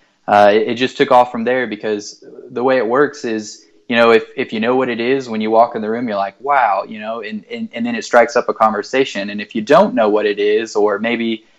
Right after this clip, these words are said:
maybe the wife or girlfriend isn't quite as offended by it, it just, it just looks like modern art to her. So, you know, we get a lot of, a lot of emails and calls saying,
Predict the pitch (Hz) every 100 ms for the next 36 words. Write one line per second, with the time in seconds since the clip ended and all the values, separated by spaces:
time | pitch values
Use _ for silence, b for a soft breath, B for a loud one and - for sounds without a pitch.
0 | b 120 123 107 104 113 123 127 113 107
1 | 120 160 - 117 113 127 135 131 143 139
2 | 104 98 - 135 98 101 98 101 110 120
3 | 110 - - 120 156 151 135 - 113 113
4 | 113 107 107 113 - 98 98 85 - 104
5 | 101 98 b b b - 107 110 123 123
6 | 123 123 110 98 - 117 120 107 113 113
7 | 110 110 104 104 110 110 - 107 104 101
8 | 95